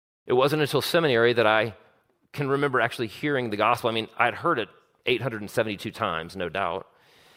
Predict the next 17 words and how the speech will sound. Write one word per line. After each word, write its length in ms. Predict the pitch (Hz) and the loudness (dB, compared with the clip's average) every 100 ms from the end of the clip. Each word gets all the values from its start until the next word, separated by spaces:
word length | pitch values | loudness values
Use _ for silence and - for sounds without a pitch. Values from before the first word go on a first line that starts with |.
| _ _ | _ _
But 100 | 131 | 2
I 40 | |
remember 460 | 139 147 156 185 160 | 4 4 2 2 0
the 80 | 127 | 0
seminary 520 | - 147 135 127 123 | 0 2 4 4 2
professor 480 | - - 147 - 120 | -2 0 0 2 -2
pointing 400 | - 147 143 131 | 0 0 0 2
out 480 | 127 98 101 - - _ _ | 2 2 -4 -10 -20 _ _
when 160 | 120 107 | -10 -6
he 180 | 117 113 | -6 -6
talked 340 | - 120 - | -2 -2 0
about 240 | 104 87 | 0 0
this 220 | 98 - - | -2 -8 -6
thing 240 | 110 104 | -6 -4
called 220 | 104 92 | -4 -4
the 60 | 87 | -4
gospel, 600 | 90 104 123 - 90 | 0 0 0 -2 -4